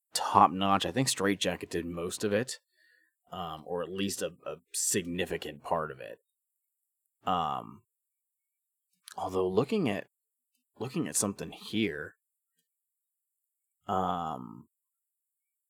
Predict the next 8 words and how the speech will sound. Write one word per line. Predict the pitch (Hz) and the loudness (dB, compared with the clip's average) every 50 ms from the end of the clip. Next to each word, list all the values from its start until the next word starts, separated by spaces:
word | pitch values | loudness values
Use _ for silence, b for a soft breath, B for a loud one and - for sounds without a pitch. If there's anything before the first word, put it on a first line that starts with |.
| _ _ _ _ _ _ _ _ _ _ _ _ _ _ _ - - - | _ _ _ _ _ _ _ _ _ _ _ _ _ _ _ -20 -16 -4
most | - 233 135 170 277 | 4 6 8 8 8
of | - 214 | 6 6
these | 214 196 | 4 6
were | 160 147 143 127 | 6 6 6 8
recorded | 113 113 - - - 127 120 117 113 110 98 | 6 6 4 2 4 4 6 6 6 6 6
at | - 95 95 85 - - _ _ _ | 4 4 2 2 0 -6 _ _ _
Shed | - - - - - - - 104 98 104 120 127 - - | -6 -4 -2 0 0 2 6 8 8 8 8 6 2 0
Quarters, | - - - - 143 123 135 151 165 175 185 220 220 - - - | -4 -10 -2 2 4 4 4 4 2 0 0 -2 -2 -4 -4 -6